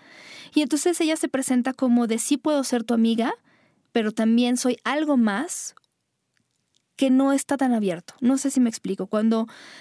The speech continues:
de repente constantemente caemos en esta friend zone es porque de entrada nos presentamos como, "Hola, soy Paulina y quiero ser tu amiga". Y déjenme decirle al, déjenme decirles que el sesenta por ciento de las relaciones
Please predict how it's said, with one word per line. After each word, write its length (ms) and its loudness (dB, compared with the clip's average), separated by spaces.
de 80 0
repente 360 -2
constantemente 760 0
caemos 400 0
en 100 0
esta 240 -4
friend 280 -2
zone 280 -2
es 80 -6
porque 400 -2
de 100 0
entrada 340 0
nos 140 0
presentamos 560 -2
como, 240 2
"Hola, 200 -2
soy 180 -4
Paulina 520 2
y 60 -2
quiero 220 -2
ser 180 -6
tu 100 -10
amiga". 360 -10
Y 80 -18
déjenme 360 0
decirle 540 0
al, 340 -4
déjenme 320 2
decirles 520 -2
que 400 -4
el 180 -2
sesenta 400 0
por 160 -2
ciento 260 0
de 80 0
las 180 -4
relaciones 800 -2